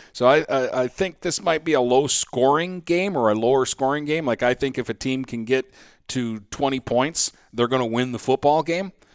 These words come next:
But I, I think defensively, Northern is really solid, and, and L'Anse Creuse on offense,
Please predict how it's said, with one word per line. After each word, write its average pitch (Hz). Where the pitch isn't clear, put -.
But 120
I, 120
I 123
think 156
defensively, 175
Northern 143
is 123
really 131
solid, 139
and, 127
and 117
L'Anse 139
Creuse 202
on 147
offense, 165